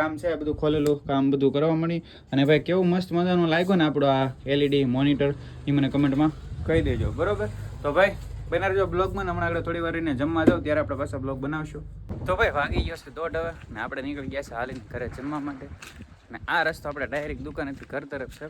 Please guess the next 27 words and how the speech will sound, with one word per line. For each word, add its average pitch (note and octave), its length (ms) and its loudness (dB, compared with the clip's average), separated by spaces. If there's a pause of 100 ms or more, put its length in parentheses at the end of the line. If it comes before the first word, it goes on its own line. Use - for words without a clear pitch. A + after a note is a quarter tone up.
(140)
પણ A#2 160 -12
અહીંથી C#3+ 360 -10
હું C#3+ 80 -4 (100)
જે C3+ 140 -6
સવારે D3 240 -2
આવેલો E3 200 -4
હતો F3 100 -10
ને C3+ 180 -12
એ C#3 120 -6
રસ્તા - 280 -4
જાય. - 140 -8 (580)
ને A2 140 -2
હાથમાં B2+ 380 0
કેબલ C3 300 4
લઈ C#3+ 120 6
લીધો C3+ 260 4
છે C3+ 140 2
કારણ B2 260 2
કે A#2+ 80 -2 (440)
એક - 200 -4
મોબાઈલમાં C3+ 500 6
ચાર્જિંગ C#3 420 4
નથી D#3 200 2
થતું E3 260 2
ને C#3 40 -2 (500)
તો - 180 2
કેબલ C#3 220 4